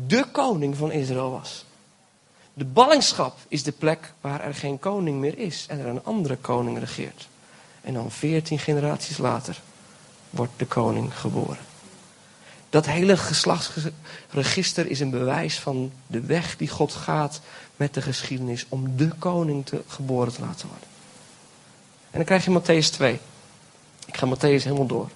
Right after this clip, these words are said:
Toch nog een heel stuk in ieder geval. Matthäus één, geslachtsregister. Matthäus twee. Welk verhaal lezen we daar? De geboorte.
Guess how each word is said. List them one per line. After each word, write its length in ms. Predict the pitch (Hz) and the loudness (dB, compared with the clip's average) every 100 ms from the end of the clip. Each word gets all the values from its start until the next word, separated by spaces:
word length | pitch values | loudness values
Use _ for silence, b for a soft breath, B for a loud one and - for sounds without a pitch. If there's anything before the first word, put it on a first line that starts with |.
| - | -8
Toch 180 | 120 - | -8 -2
nog 120 | 117 | 2
een 60 | 123 | 2
heel 80 | |
stuk 240 | 113 - - | 2 -4 -6
in 60 | |
ieder 140 | 104 107 | -8 -10
geval. 120 | - - B B - | -18 -20 B B -6
Matthäus 420 | 131 170 156 160 | 4 8 8 6
één, 220 | 185 190 | 2 2
geslachtsregister. 680 | - 165 147 123 127 - - | 2 0 0 -4 -10 -8 -4
Matthäus 400 | 135 147 139 - | 0 4 2 2
twee. 320 | - 190 277 - - - - - - _ _ _ _ - | 2 2 2 -4 -20 -20 -20 -20 -20 _ _ _ _ -2
Welk 240 | 147 160 | 2 2
verhaal 300 | - 165 175 | 0 0 2
lezen 220 | 180 175 | 2 2
we 60 | 185 | 0
daar? 100 | 190 | 0
De 80 | 156 | -2
geboorte. 560 | 127 123 135 156 180 | -2 0 2 2 -2